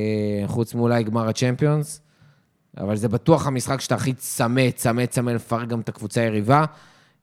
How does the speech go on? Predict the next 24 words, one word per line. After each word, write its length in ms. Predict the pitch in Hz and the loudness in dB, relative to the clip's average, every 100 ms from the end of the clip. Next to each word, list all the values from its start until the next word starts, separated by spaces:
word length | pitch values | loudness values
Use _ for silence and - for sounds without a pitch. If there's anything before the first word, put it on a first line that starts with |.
| - | -4
אה, 380 | 107 107 107 107 | -2 0 0 0
וזה 240 | 113 113 | 0 0
הזמן 260 | 120 120 117 | 0 -2 -2
לעשות 300 | 113 127 123 | -2 0 0
איזושהי 260 | 127 - | 0 2
הכנה. 540 | 127 - 110 117 147 165 - _ _ _ - | 2 2 0 2 2 2 -2 _ _ _ -8
לפני 220 | 101 123 | -4 -2
שאנחנו 220 | 139 147 151 | 0 0 -2
מתעסקים 600 | 143 127 117 110 156 151 | -4 -2 -2 0 0 2
בכל 240 | 117 143 | 4 4
הדברים, 440 | 147 120 120 143 | 4 2 2 2
אה, 640 | 151 143 135 123 120 110 110 | 2 2 4 2 2 0 0
על 60 | |
הנייר, 400 | 135 127 127 151 | -2 0 0 2
מה 120 | 165 | 2
שנקרא, 600 | 147 131 117 - 120 127 151 - _ _ _ _ _ _ - | 0 0 -2 0 2 2 0 -6 _ _ _ _ _ _ -16
בפורמה 420 | 87 117 117 113 | -6 -2 -2 -2
שלהם, 500 | - 110 110 107 104 | 0 -2 0 -2 -2
באיך 240 | 107 110 | -4 -2
הם 140 | 117 110 | -2 -2
יגיעו, 460 | 104 98 117 113 | -2 0 2 2
בכל 300 | 107 98 131 | 2 2 2
ההשערות 400 | 127 117 113 120 | 2 0 0 -2
שלנו, 540 | - 117 127 147 160 | -2 -2 -2 -2 -4